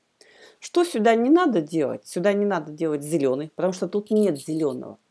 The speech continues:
И, скорее всего, не надо делать жёлтый, потому что тут нет жёлтого. Итак,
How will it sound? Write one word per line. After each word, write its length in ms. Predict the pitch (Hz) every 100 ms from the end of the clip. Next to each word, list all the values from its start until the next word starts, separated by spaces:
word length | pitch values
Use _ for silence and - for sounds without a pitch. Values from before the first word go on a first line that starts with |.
| _ _ _ - - - _ -
И, 300 | - 254 302
скорее 420 | - - 233 262
всего, 240 | - -
не 140 | 233 170
надо 280 | 170 220 208
делать 400 | 160 208 220 143
жёлтый, 440 | 156 139 117 -
потому 360 | - - 151 170
что 180 | -
тут 320 | 143 - 349 -
нет 200 | 202 208
жёлтого. 460 | - 107 - - _ _ _ _ _ _ -
Итак, 440 | - 127 - -